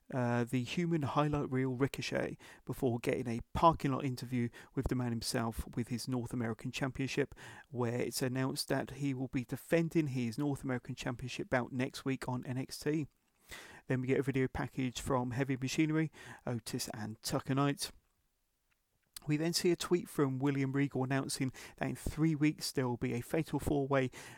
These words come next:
number one contenders match for the N X T Women's Championship, with Bianca Belair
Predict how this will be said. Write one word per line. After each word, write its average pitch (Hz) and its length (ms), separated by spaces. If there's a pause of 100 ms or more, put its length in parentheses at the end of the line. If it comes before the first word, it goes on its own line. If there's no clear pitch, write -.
number 147 280
one 139 160
contenders 127 520
match 131 220
for - 80
the 120 120
N 123 100
X - 160
T 127 200
Women's 123 360
Championship, - 680 (300)
with 123 200
Bianca 135 460
Belair 120 460